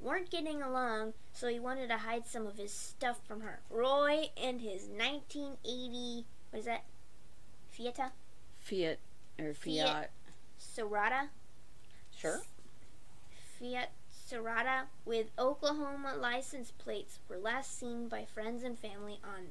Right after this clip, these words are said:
Speaker 1: July fifth, nineteen eighty-nine. He was never seen or heard from again.
Speaker 2: Okay, and I, I've, I've looked through the Doe Network. I've looked,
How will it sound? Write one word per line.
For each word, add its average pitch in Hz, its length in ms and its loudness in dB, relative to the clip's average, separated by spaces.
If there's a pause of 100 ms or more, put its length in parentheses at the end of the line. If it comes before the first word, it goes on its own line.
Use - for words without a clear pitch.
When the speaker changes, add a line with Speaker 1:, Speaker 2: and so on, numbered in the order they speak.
(380)
Speaker 1:
July 226 560 2 (160)
fifth, 202 220 -2 (340)
nineteen 214 580 -2
eighty-nine. 208 960 -4
He 277 140 -2
was 262 120 0
never 277 260 4
seen 254 580 0 (220)
or 269 220 6
heard 240 300 4
from 208 240 0
again. 202 340 -2 (240)
Speaker 2:
Okay, 208 340 4
and 220 180 8
I, 240 380 4 (140)
I've, 202 360 2
I've 196 220 4
looked 208 380 2
through 185 460 2
the 170 120 0
Doe 196 240 4
Network. 214 640 4
I've 170 260 4
looked, 180 360 2